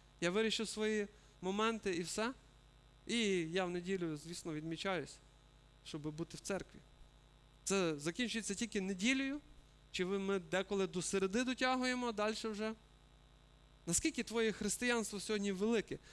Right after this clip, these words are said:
Наскільки твій погляд в небо сьогодні великий і наскільки часу приділяєш цьому. Я собі роздумував, знаєте, у нас є в натурі якась така, я не знаю, може то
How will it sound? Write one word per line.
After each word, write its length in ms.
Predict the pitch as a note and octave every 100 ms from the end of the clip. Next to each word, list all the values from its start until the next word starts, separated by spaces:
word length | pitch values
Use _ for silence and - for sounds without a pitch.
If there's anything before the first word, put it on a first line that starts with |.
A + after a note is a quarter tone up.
| - -
Наскільки 400 | E3 - C#4+ -
твій 260 | G#3 G#3+ A3+
погляд 520 | - C4+ E4 D#4 B3
в 40 | G3+
небо 280 | B3+ A#3+
сьогодні 580 | A3+ A3 G3 B3 A#3 A#3+ A#3 - - - - - - -
великий 640 | D3 F3+ A#3 A#3 - C3+ -
і 60 | D#3
наскільки 400 | D#3+ - A3 F#3+
часу 360 | - A#3 G3+
приділяєш 520 | G3 G3 G3 A3+ F3+ -
цьому. 320 | E3+ D3+ C#3+ - - -
Я 100 | G#3
собі 200 | G3 G3+
роздумував, 480 | G#3 F3+ A3 A#3 G3
знаєте, 320 | D#3 C4 D#4+
у 60 | G3+
нас 220 | G#3 C4+
є 160 | A#3 B3
в 40 |
натурі 480 | A3 G#3 - D#4 A#3+
якась 300 | G3 - A3+
така, 400 | - G3+ - C4
я 80 | A#3
не 180 | G3 G3
знаю, 220 | G#3 E3+
може 200 | G3+ A3+
то 280 | - A3